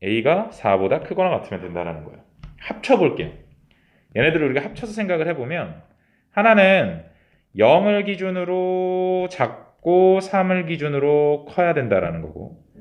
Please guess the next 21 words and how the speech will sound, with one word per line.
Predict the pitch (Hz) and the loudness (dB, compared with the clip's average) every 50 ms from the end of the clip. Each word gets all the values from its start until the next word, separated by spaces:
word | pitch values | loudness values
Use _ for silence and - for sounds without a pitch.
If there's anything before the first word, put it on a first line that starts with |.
| - - - | -20 -14 0
또 | - 156 | 4 4
하나는 | 160 156 151 151 165 185 165 107 85 - - - _ _ _ - - - | 6 6 6 6 6 4 2 2 -2 -8 -14 -20 _ _ _ -20 -8 0
영을 | 95 104 123 156 175 190 185 | 2 4 4 6 4 4 2
기준으로, | - 147 127 151 175 170 160 139 120 117 123 160 196 247 277 - - - - _ _ _ _ _ _ _ _ _ - | 0 -6 -6 -4 -4 -2 0 2 2 2 2 2 0 -2 -4 -8 -12 -18 -20 _ _ _ _ _ _ _ _ _ -6
영을 | 92 101 110 127 131 135 131 | 0 0 2 4 4 2 2
기준으로, | 127 110 110 110 107 92 87 | 0 -2 -4 -4 -4 -2 -4
뭐, | 85 113 - - - - - - - - - - - - _ | -4 -6 -8 -12 -16 -18 -18 -20 -20 -20 -20 -20 -20 -20 _
파란색으로 | _ - 165 165 156 151 131 113 104 | _ -8 -8 -6 -6 -6 -6 -6 -6
해볼게요. | 92 - - - - - - _ _ _ _ _ _ - _ _ _ _ _ _ _ _ | -8 -10 -12 -12 -12 -14 -16 _ _ _ _ _ _ -20 _ _ _ _ _ _ _ _
어, | 92 92 92 95 92 95 95 95 92 92 92 92 - - - | -4 0 2 4 4 6 6 6 4 4 4 2 0 -2 0
얘도 | 104 131 180 165 123 | 0 2 4 4 6
영을 | 107 117 156 185 190 190 | 6 6 6 6 2 2
기준으로, | - 120 104 123 147 143 123 92 95 131 185 214 - - _ _ _ - | 0 -4 -6 -6 -6 -4 -4 -4 -4 -4 -6 -10 -14 -20 _ _ _ -6
영을 | 92 98 123 147 151 147 | -4 -2 0 0 0 -2
기준으로 | - 120 104 113 117 113 113 135 170 214 269 - - - - _ - | -2 -6 -6 -6 -4 -2 0 2 2 2 0 -2 -6 -14 -20 _ -14
작거나 | - - 107 - - 131 135 143 131 | -6 -4 -4 -2 0 2 4 4 4
같고 | 120 104 87 - - - - 180 214 269 285 - - - - _ _ - _ - | 4 2 0 -2 -6 -4 -2 0 0 0 -2 -4 -12 -18 -20 _ _ -20 _ -10
이번에 | 107 110 123 123 120 104 | -2 0 2 2 4 2
얘는 | 92 92 101 139 180 208 247 - - - _ - - _ _ _ _ _ _ _ _ _ | 2 0 0 0 -2 -2 -2 -6 -12 -20 _ -20 -20 _ _ _ _ _ _ _ _ _
사를 | - - - 113 120 135 160 170 165 156 | -10 0 2 4 6 6 6 4 2 0
기준으로 | 139 127 117 117 113 113 139 175 214 247 - - | -4 -8 -8 -8 -8 -6 -6 -6 -6 -8 -10 -18